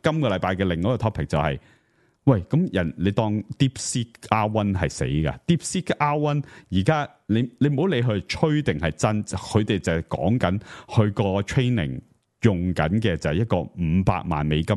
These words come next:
嘅投資嚟嘅啫。噉當佢吹得太多啦，噉五千萬好未啊？我畀個十倍你都係五千萬。喂，距離嗰啲，誒，誒，Sam Altman 呢個五千億嘅 project，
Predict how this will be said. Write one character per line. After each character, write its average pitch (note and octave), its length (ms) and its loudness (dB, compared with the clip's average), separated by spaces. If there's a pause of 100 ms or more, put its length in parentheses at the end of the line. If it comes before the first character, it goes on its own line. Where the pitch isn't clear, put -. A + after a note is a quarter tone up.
嘅 F2 80 0
投 C2 200 -4
資 D#2+ 280 -2
嚟 C#2+ 60 -2
嘅 B1+ 160 -4
啫。 C#2+ 140 0 (440)
噉 A#3 180 4
當 G3+ 260 0
佢 E3+ 300 2
吹 G#3+ 340 0
得 A3 120 -2 (100)
太 B2+ 320 -2
多 C#3+ 300 -2
啦， G2+ 120 -2 (720)
噉 E3+ 200 4 (180)
五 G#2+ 240 4
千 F#3+ 340 0
萬 G2+ 220 0
好 G2+ 60 0
未 A2 200 2
啊？ F2 80 0
我 A#2+ 80 -2 (140)
畀 C#3+ 120 2
個 F#3 80 2
十 - 180 -4
倍 F#2+ 380 0
你 G#2 60 2
都 D3+ 120 0
係 F#2+ 260 0
五 - 20 4
千 C3 300 0
萬。 D#2 180 -2 (640)
喂， C#3+ 140 4 (600)
距 - 140 4 (160)
離 A2 240 0
嗰 C3+ 100 0
啲， F#3 580 0
誒， A2 960 0 (200)
誒， G#2+ 340 2
Sam E3+ 260 0
Altman D3 400 0
呢 C#3 80 2
個 C3 100 -2 (640)
五 G#2 220 4
千 D3+ 300 0
億 D3+ 80 2
嘅 B2 200 -2
project， B2+ 500 0